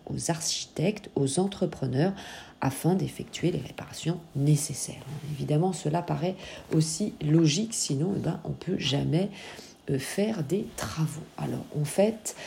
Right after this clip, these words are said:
l'article neuf, euh, instaure une forme de servitude d'accès qui va gréver, euh, votre bien immobilier privatif, euh, en copropriété, hein, euh, comparé bien sûr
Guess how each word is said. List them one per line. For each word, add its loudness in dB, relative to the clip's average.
l'article 0
neuf, 4
euh, 6
instaure 4
une 4
forme -2
de 2
servitude 0
d'accès 0
qui -2
va 2
gréver, 6
euh, 4
votre 0
bien 2
immobilier 4
privatif, -2
euh, 2
en 4
copropriété, 4
hein, 0
euh, -6
comparé 4
bien 2
sûr -2